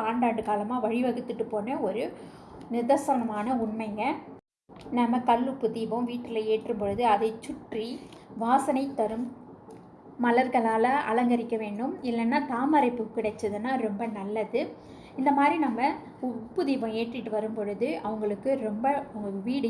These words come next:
எப்பயுமே சுபிக்ஷமா இருக்கும். நம்மளால முடிஞ்ச வரைக்கும்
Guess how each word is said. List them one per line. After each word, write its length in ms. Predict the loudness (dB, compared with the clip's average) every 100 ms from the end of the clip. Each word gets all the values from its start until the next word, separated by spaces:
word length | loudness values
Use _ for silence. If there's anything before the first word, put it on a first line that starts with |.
| 0
எப்பயுமே 420 | -2 -2 2 2 0
சுபிக்ஷமா 520 | -4 -6 -4 -2 -2 -2 -2
இருக்கும். 380 | -4 -6 -6 -6 -8 -16 -16 -14 -4 0
நம்மளால 420 | 0 2 4 2 2
முடிஞ்ச 240 | 0 2 2 2
வரைக்கும் 340 | 0 -2